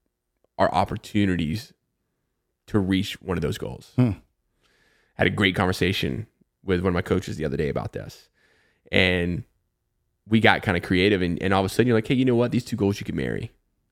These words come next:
Speaker 1: You could do this and this and all of a sudden achieve both with one thing." And you're like, "Whoa, that speeds up the timeline so much." So writing down your goal, having a strict routine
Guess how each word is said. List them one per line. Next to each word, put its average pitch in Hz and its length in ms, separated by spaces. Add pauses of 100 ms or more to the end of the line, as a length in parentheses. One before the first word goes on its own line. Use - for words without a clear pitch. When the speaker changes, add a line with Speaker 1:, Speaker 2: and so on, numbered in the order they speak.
(140)
Speaker 1:
You 123 140
could 117 120
do 107 140
this 101 220
and 92 100
this 98 140
and 92 100
all 90 40
of 92 40
a 90 40
sudden 92 240
achieve 90 320
both - 280
with - 140
one - 160
thing." - 280 (240)
And 98 100
you're 95 80
like, 113 80
"Whoa, 165 360 (440)
that - 120
speeds 113 240
up 85 80
the - 60
timeline 98 320
so 73 120
much." - 380 (1200)
So - 140
writing 117 320
down 139 180
your 135 80
goal, 117 120
having 123 180
a 104 60
strict - 260
routine 117 580